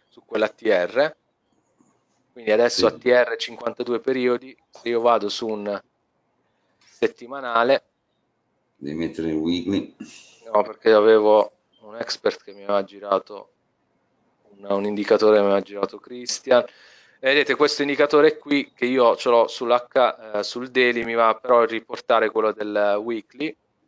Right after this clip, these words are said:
Speaker 1: e attualmente è di centosettanta pips, quindi centosettanta pips. Poi, eh, sul dax funziona bene, quindi questo qui, eh, Marco,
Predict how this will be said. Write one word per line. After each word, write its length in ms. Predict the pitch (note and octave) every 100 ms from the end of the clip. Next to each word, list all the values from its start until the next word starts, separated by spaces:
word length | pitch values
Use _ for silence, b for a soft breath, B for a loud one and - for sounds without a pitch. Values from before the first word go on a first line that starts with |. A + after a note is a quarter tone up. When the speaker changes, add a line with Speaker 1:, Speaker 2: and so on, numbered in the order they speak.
| _ _ _ _ _ _ _ _ _ _
Speaker 1:
e 140 | C3+ -
attualmente 1040 | B2+ B2+ D#3+ D3+ C3+ C3 B2+ _ C3+ C3 - _ _ _ _ _ _ _
è 140 | B2+
di 100 | B2
centosettanta 840 | - A#2 A2+ B2 A#2+ - A2 - -
pips, 460 | G2 - - G#2 - _ _
quindi 180 | B2 A2+
centosettanta 760 | - A#2+ A2+ G#2+ - G#2 G2 F#2+
pips. 380 | E2+ _ - _ _ _ _ _ _ _ _ _ _
Poi, 420 | - C#3+ A#2 G#2+ - _
eh, 920 | - B2+ C3 B2+ B2+ B2 B2 A#2+ B2 A#2+
sul 240 | - C3+
dax 360 | C3+ D#3 D3 -
funziona 440 | C#3 B2+ C#3+ C3+
bene, 280 | C3 C#3 B2+
quindi 320 | - C3+ A#2+ _
questo 440 | C3+ B2+ - B2
qui, 440 | - C#3 B2+ A#2 -
eh, 340 | A#2 A2 G#2+ G#2+
Marco, 600 | B2 A#2+ - A2+ G#2+